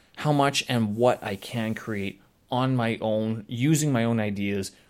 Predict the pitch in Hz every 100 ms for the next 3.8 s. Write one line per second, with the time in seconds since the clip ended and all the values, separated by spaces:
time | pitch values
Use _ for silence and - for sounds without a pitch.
0 | _ _ _ _ - - 151 156 156 143
1 | 131 117 - - 123 90 - - - _
2 | _ _ - 117 98 95 113 120 120 -
3 | - - 120 113 113 113 110